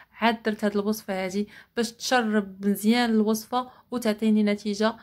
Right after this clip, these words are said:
غزاله بزاف، نتيجه هائله باذن الله. الطريقه كنبداو من التحت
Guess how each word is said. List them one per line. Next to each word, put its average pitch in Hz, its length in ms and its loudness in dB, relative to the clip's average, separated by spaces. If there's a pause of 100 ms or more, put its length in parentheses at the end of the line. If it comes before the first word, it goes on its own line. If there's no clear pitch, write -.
(240)
غزاله 202 440 2
بزاف، 196 400 -4
نتيجه 202 720 -6
هائله 196 480 -2
باذن 190 420 -4
الله. 175 280 -4 (360)
الطريقه 240 580 2
كنبداو 220 400 2
من 220 120 6
التحت 220 460 -2